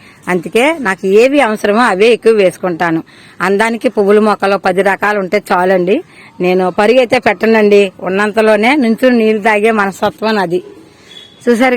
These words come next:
కదా, బీరకాయలు ఎన్ని కాయలు కాసినా చక్కగా కూర వండుకోవచ్చు.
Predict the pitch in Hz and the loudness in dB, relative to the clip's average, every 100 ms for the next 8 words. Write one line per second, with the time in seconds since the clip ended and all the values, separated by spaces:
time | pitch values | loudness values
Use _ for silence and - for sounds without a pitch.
0 | 226 220 269 262 208 202 220 214 220 208 | 0 0 0 0 0 0 0 0 2 2
1 | 196 202 202 190 208 208 190 220 277 - | 2 0 0 -2 0 -2 -2 -2 -4 -4
2 | - - - - - 180 208 262 269 214 | -14 -20 -14 -8 -8 -4 -6 0 2 2
3 | 170 175 170 - | 0 -4 -6 -8